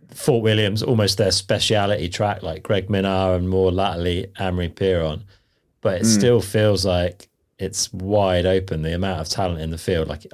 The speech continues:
Speaker 1: only takes one small mistake there. And even Jordan, uh, sorry, Jackson last year and Jordan last year, both of their, like, performances on that hill were incredible, taking some insane lines that I remember walking with Nico and he saw Jordan through a line and was like,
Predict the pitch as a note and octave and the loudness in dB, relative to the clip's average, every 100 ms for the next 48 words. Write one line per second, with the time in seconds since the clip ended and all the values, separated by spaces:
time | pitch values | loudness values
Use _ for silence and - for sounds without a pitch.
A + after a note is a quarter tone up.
0 | - - G#2 F2+ F#2 E2+ - F#2 F2 - | -16 -8 -4 -4 -4 -6 -2 -2 -2 -2
1 | F2 E2 D#2 G2 G2 E2 D2+ - A2+ B2 | -2 -2 -2 -2 -4 -4 -6 -4 0 0
2 | A#2 F#2 - G#2 A2+ A2 F2+ F2 - G#2 | 0 -4 -4 0 2 2 0 -2 -4 -2
3 | F#2+ G#2+ F2+ G#2+ A2+ - G2 F#2 F#2+ - | 0 0 0 0 -2 -2 -2 -2 -2 -4
4 | - D#2+ D#2+ - _ _ _ _ _ - | -2 -2 -4 -8 _ _ _ _ _ -10
5 | E2+ G2 F#2+ F#2 E2+ E2 - D#2+ D#2+ D#2+ | -2 2 4 2 0 -4 -4 -2 -2 -2
6 | G#2 F#2+ F#2 F2 E2+ E2+ F2 F#2 G2+ - | 0 0 -2 -4 -2 -2 -2 -4 -6 -6
7 | F2 - G2+ F2+ G#2 G2 F#2 F2 F2 E2+ | -6 -4 -8 -2 0 0 -2 0 -2 -2
8 | - F#2+ F#2 E2 E2 E2+ F2+ - _ _ | -2 0 2 2 0 -2 -4 -14 _ _
9 | _ _ G2 F2 A#2 G2+ D#2+ - F#2+ F2+ | _ _ -8 0 2 2 0 0 -2 -2
10 | F2 - F#2 F2+ - - A2 F2+ F2 F2+ | -4 -2 -2 -4 -2 -2 -2 -2 0 0
11 | E2+ D#2+ - E2 - _ - F#2 F#2+ F#2 | 0 -2 -2 -4 -8 _ -10 -4 -2 0
12 | F#2 F#2 F#2 E2+ F2 F#2+ F#2+ E2 D#2+ E2+ | 0 0 -2 -2 0 -2 0 0 0 0
13 | E2 - E2+ - E2+ F2+ E2 - D#2 D#2+ | -2 0 -2 -2 0 0 -2 -2 -2 -2
14 | D#2 D#2 D#2 D2+ D#2 D2+ | -2 -4 -8 -6 -6 -8